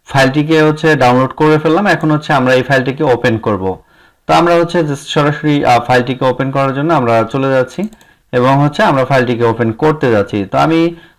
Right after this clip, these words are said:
আপনাদেরকে সম্পূর্ণ দেখাবো যে কত তারিখে এই ফাইলটিকে আবার হচ্ছে আমাকে কিন্তু,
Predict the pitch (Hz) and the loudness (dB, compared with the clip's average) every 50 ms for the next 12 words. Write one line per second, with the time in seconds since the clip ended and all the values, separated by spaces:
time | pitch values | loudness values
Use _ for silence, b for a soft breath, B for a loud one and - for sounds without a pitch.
0 | B - 123 131 160 156 160 165 180 170 - - 160 156 165 160 202 196 190 185 | B -4 -2 0 0 0 0 0 -2 -4 -2 -2 -2 -2 -2 -2 -2 -2 -2 -2
1 | 170 143 135 131 - - 160 147 139 120 123 - 139 135 127 - 147 147 151 139 | 0 0 0 0 0 -2 -2 0 0 -2 -2 -2 -2 -2 -2 -2 -4 -2 -2 -2
2 | 139 135 - 147 143 135 110 135 131 - - 147 156 156 151 175 165 - 165 139 | -2 -2 -2 -2 -2 0 0 -2 -4 -2 -2 -2 -2 -2 -2 -4 -2 0 0 2
3 | 131 143 139 147 151 147 - 160 151 139 127 131 131 123 151 139 143 160 156 151 | 2 2 0 0 -2 -2 -2 0 0 0 0 0 -2 -2 -4 -4 -2 -2 -2 0
4 | 156 160 160 | 0 0 -2